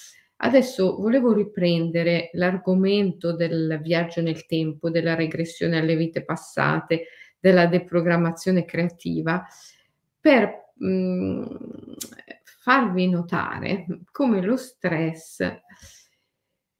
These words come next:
mm, si accumuli non solo,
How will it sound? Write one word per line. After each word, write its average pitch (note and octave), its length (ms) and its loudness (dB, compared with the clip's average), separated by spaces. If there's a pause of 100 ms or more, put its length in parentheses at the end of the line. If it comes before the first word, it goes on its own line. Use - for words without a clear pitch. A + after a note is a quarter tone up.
(360)
mm, - 460 -14
si - 300 -6
accumuli F3+ 920 2 (540)
non A#3 340 4
solo, F#3 800 0